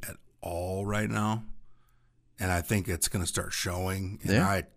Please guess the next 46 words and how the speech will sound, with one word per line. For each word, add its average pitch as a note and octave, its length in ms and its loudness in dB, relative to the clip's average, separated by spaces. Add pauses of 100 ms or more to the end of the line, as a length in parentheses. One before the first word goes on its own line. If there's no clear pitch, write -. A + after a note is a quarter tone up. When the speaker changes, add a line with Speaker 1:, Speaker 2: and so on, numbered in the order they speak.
Speaker 1:
completely F#2+ 460 10
agree F2+ 260 -2
with G2 180 0
you. G2+ 140 4
I F#2 80 2
think F2+ 220 0
they're F2+ 140 0
about F2 260 -4
to E2 80 -6
fall C2+ 400 -4
off. - 320 4
Speaker 2:
Yeah, B2 200 8 (100)
I G#2+ 120 8
think A2 240 4
they A#2 180 8 (680)
could G#2 200 6
easily A2 440 6
drop G#2 260 4
behind G#2 340 8
U A2 140 6
C G#2 220 4
F - 320 2 (200)
win G2+ 480 4
total-wise. F#2 640 2
So F#2+ 400 4 (540)
right C#3+ 200 12
now D#3 180 12
I'll C3+ 120 12
keep C3+ 280 12
Kansas B2+ 340 10
State A#2+ 260 8
at A2+ 100 4
ten, G#2+ 300 10
but G2+ 100 6
I G2+ 100 6
don't, G2+ 160 4
I G#2 100 6
don't, G2+ 140 4
I'm G#2 140 4
not F#2+ 220 6
buying F#2 320 2
it. F#2 160 -4
Te-, A#2 160 6
Texas B2 480 8
at A2 80 6
nine. G#2 420 6